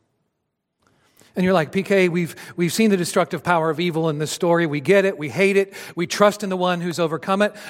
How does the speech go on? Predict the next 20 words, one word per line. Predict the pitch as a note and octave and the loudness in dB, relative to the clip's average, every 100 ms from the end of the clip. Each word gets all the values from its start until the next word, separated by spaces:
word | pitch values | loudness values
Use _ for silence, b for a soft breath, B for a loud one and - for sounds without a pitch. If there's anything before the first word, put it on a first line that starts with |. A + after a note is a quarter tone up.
| B | B
But | F#3 | 0
do | D#3+ C4+ | 2 2
we | C4 | 4
really? | A#3 G#3 A#3 E4 E4 - - - _ _ _ _ _ _ _ _ _ _ _ _ _ _ _ _ _ _ _ B B B | 2 4 4 4 0 -4 -20 -20 _ _ _ _ _ _ _ _ _ _ _ _ _ _ _ _ _ _ _ B B B
It's | C#4+ A#3 | -2 4
evil. | C#4+ D4 C4+ G#3 G#3+ | 6 6 6 4 2
It's | A3 A#3 G#3 F#3+ F#3+ | 0 0 0 -2 -2
easy | C4 D#4 A#3+ A#3 | 2 4 4 0
to | G3 | 0
see | B3 | 0
the | A3+ G#3 | 2 2
evil | A3+ B3+ A3 G3+ | 4 4 4 2
of | F#3 | 2
evil | A3+ A3 G3 | 2 2 2
in | G3+ A3+ G#3 | 4 2 4
this | G3+ G3+ | 2 2
text, | - B3+ C#4 - | 0 0 0 -2
in | G#3 | -2
this | G#3 G3 | -2 -2
story, | - A#3+ B3+ A#3+ F3+ | -2 4 4 4 0